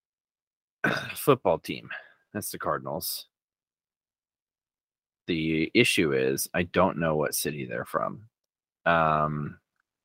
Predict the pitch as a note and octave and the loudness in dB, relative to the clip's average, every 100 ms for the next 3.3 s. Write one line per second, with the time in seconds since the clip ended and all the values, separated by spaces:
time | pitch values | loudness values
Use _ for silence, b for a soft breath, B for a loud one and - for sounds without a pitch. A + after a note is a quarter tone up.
0 | _ _ _ _ _ _ _ _ _ _ | _ _ _ _ _ _ _ _ _ _
1 | - D3 E3+ D3+ C#3+ D#2+ - _ _ - | 10 12 12 12 12 12 6 _ _ -10
2 | - C3 D3+ D#3 D#3 D#3 D3 C3 A#2+ A#2 | 8 12 12 12 12 12 12 12 12 4
3 | A2+ - | 4 -2